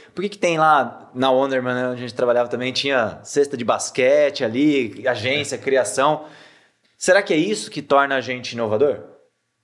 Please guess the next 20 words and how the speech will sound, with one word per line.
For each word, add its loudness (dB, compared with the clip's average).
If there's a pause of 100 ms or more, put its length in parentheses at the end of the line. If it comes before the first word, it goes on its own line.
Por -12
que -4
que -2
n-, -2
não 0
é, 0
não -2
é 0
uma, 0
uma, 0
um -4
escritório 0
cheio -6
de -6
baia, 0
de -10
mesa, -4
de -12
cadeira? -2
Não, -10